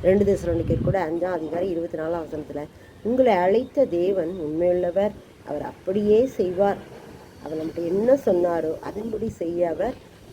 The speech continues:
வல்லவராய் இருக்கிறார். ஆபிரகாமை அழைத்தார், அவர் அழைத்த உண்மையுள்ளவர், அதை நிறைவேற்றினார். அதே மாதிரி நம்மையும் தேவன் அழைத்திருக்கிறார்ல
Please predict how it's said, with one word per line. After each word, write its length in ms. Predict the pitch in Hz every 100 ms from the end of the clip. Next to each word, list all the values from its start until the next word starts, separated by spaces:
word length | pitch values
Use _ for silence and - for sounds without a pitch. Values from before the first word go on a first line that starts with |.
| 139
வல்லவராய் 560 | 151 175 175 175 208
இருக்கிறார். 360 | 143 - 139 135 - 165
ஆபிரகாமை 560 | 196 202 180 180 202 220 - - -
அழைத்தார், 520 | 143 170 165 175 170 156 -
அவர் 160 | 156
அழைத்த 340 | 151 160 180 208
உண்மையுள்ளவர், 880 | 170 190 226 220 160 135 - - -
அதை 240 | 196 214
நிறைவேற்றினார். 540 | 220 254 240 214 156 120 - - - - - -
அதே 260 | - 226 285
மாதிரி 340 | 220 180 170
நம்மையும் 640 | 175 147 175 220 185 156 196 151
தேவன் 260 | 156 165
அழைத்திருக்கிறார்ல 800 | 147 160 175 202 202 226 269 196